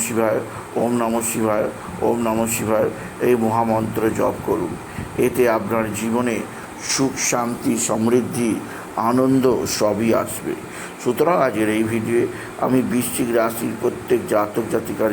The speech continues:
জীবনে আজ পাঁচই বৈশাখ, উনিশে এপ্রিল শনিবারের রাশিফল প্রকাশ করলাম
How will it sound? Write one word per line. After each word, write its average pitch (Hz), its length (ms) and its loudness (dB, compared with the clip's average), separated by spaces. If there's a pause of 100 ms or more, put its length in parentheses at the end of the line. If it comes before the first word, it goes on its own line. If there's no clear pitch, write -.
(120)
জীবনে 104 340 0 (640)
আজ 113 120 2 (500)
পাঁচই 123 400 2 (100)
বৈশাখ, 113 480 0 (480)
উনিশে 127 360 4 (120)
এপ্রিল 113 380 0 (440)
শনিবারের 117 800 4 (500)
রাশিফল 117 480 0 (100)
প্রকাশ 104 280 0 (120)
করলাম 82 380 0